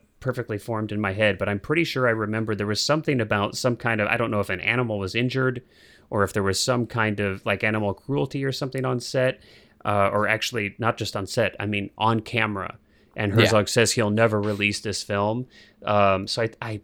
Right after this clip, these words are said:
Speaker 1: pretty sure there is a film that he doesn't want to ever see the light of day.
Speaker 2: But to, to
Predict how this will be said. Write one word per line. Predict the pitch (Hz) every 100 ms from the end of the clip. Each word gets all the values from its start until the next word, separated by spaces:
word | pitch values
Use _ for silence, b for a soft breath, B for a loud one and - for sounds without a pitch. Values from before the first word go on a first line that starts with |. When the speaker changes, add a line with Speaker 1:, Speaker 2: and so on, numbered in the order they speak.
| -
Speaker 1:
pretty | - 151
sure | 175 180 165
there | 135 -
is | 120 120 120 117 113 -
a | 117
film | - 117 110 107
that | 107 107
he | 117 107 - _ -
doesn't | 113 107 113 104
want | 107 104
to | - -
ever | 107 107
see | - 117 104 101 98 101
the | 110
light | 104 98
of | 95
day. | 110 107 143 160 - -
Speaker 2:
But | 208 - -
to, |
to | 147